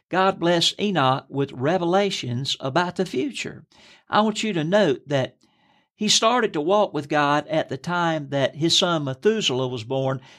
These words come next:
Now, it's interesting that the name Methuselah means, "When he is dead, it shall come." Now, that is a reference we know, looking back at what has taken place, um, right after Methuselah died. That is a reference to God's judgment,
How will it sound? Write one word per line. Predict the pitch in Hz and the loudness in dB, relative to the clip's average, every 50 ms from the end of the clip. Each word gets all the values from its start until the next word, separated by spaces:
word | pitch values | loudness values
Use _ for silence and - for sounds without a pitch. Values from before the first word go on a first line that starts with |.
| _ _ - | _ _ -2
Now, | 165 165 165 156 | 0 2 2 2
it's | 147 156 165 180 | 2 2 0 2
interesting | 214 226 247 240 - 156 139 - - 151 156 147 135 | 2 2 0 -2 -2 -6 -8 -4 -2 -2 -2 0 2
that | 147 143 131 - - | 2 2 2 0 -2
the | 139 | -2
name | 139 147 165 180 190 185 165 143 | 0 0 0 0 0 -2 -2 -2
Methuselah | 131 127 - - 226 247 269 254 175 - - 104 117 117 113 117 135 - _ _ _ _ _ _ | -2 -4 -2 0 0 2 2 2 0 -2 -4 -4 -6 -6 -6 -8 -10 -12 _ _ _ _ _ _
means, | 143 139 151 160 165 170 170 165 156 147 131 - - - _ 139 | -4 -2 0 0 0 0 0 -2 -4 -4 -6 -6 -6 -8 _ -8
"When | 156 156 160 156 | -6 -4 -2 -2
he | 147 170 185 190 180 | 0 -2 0 2 0
is | 156 135 120 - - | 0 0 0 -2 -6
dead, | 123 110 170 175 180 156 127 117 117 117 113 123 123 - _ _ _ _ _ _ | -2 2 2 4 4 4 2 2 0 -2 -2 -4 -8 -8 _ _ _ _ _ _
it | - 151 143 - - | 0 2 2 2 0
shall | - 151 139 120 | -4 -6 -8 -8
come." | - - 175 156 135 113 104 92 92 - - - _ _ _ _ _ _ _ _ _ _ - | -6 -4 -2 -2 -2 -2 -4 -8 -14 -20 -20 -20 _ _ _ _ _ _ _ _ _ _ -8
Now, | 156 139 139 135 135 | -2 0 2 2 2
that | 131 170 202 208 202 | 2 2 2 2 2
is | 175 139 156 | 0 0 -2
a | 135 | -2
reference | 135 156 175 185 180 - 127 123 - - - | 0 2 2 2 2 0 -4 -6 -6 -6 -8
we | 147 135 156 185 208 | -4 -2 0 0 0
know, | 190 165 139 127 120 117 117 123 135 - | 0 0 0 0 2 0 -2 -4 -4 -2
looking | 143 143 156 156 143 131 127 | 0 0 0 0 -2 -4 -4
back | 117 143 147 160 151 139 127 131 135 - | 0 2 4 4 4 2 0 -2 -2 -4
at | 120 - - - | -6 -6 -2 -2
what | 139 135 131 | -2 -2 0
has | 123 117 - - | -2 -4 -4 -2
taken | - 139 131 - 135 120 117 | 0 0 0 2 0 0 0
place, | - 147 147 143 135 120 113 117 - - - - _ - - - - _ _ - - | 2 2 2 4 4 2 -2 -4 -6 -6 -8 -8 _ -20 -20 -20 -20 _ _ -8 -2
um, | 135 127 120 117 113 113 110 - - - | 0 0 2 0 0 -4 -6 -10 -12 -8
right | 127 135 135 139 127 | -4 -2 0 2 4
after | 135 135 131 131 - 117 113 | 4 4 2 0 -2 -6 -6
Methuselah | 117 120 120 - 156 143 135 - - 120 123 | -6 -8 -4 0 0 2 2 0 -2 -4 -4
died. | 117 143 143 147 131 123 123 127 | -2 0 2 2 2 0 0 2
That | 147 156 156 | 4 4 4
is | 147 135 117 | 4 2 0
a | 127 127 | -2 -2
reference | 131 151 160 165 - - 131 117 113 - - | -2 0 -2 -2 -2 -4 -8 -8 -8 -8 -8
to | 151 | -6
God's | 135 - 165 151 139 120 117 - | -4 -4 -2 -2 -2 -2 -4 -6
judgment, | - - 190 190 196 175 - - - 113 120 - | -2 2 2 4 4 2 0 -4 -6 -8 -10 -10